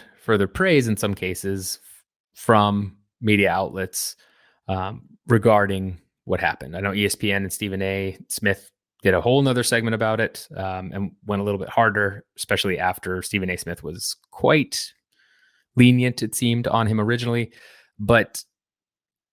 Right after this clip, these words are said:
what we are here to talk about today, given that all that happened, is whether or not this was the right P R tactic,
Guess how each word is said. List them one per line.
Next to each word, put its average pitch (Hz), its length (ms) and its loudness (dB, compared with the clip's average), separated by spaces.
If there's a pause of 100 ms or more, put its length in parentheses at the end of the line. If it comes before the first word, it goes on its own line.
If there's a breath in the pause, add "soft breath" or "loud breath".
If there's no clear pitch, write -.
(680)
what 131 200 6
we 180 200 6
are 160 100 0
here 123 180 -2
to 107 80 -4
talk 110 240 0
about 92 240 -8
today, - 400 -14 (240)
given 104 360 -2
that 98 160 -6
all 98 140 -2
that 95 140 -10
happened, 92 460 -4
is 95 420 -4
whether 131 240 2
or 127 60 2
not 120 180 0
this - 200 -6
was 104 160 -10
the 95 100 -6
right 92 360 -4
P 92 200 -6
R 90 180 0
tactic, - 600 -12